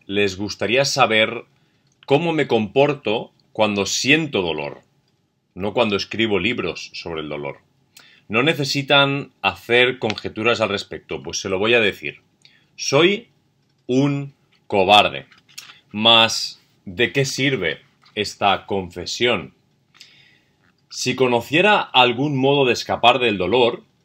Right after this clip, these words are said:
me arrastraría por las cloacas para encontrarlo. Mas ¿de qué le sirve al lector que yo le hable de mis sentimientos? Ya los conoce. Son como los suyos. No afirmo que el dolor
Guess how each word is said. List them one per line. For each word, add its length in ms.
me 260
arrastraría 840
por 120
las 180
cloacas 580
para 200
encontrarlo. 720
Mas 200
¿de 140
qué 100
le 100
sirve 300
al 80
lector 540
que 140
yo 100
le 140
hable 220
de 120
mis 160
sentimientos? 880
Ya 180
los 180
conoce. 500
Son 480
como 240
los 160
suyos. 720
No 140
afirmo 720
que 80
el 80
dolor 560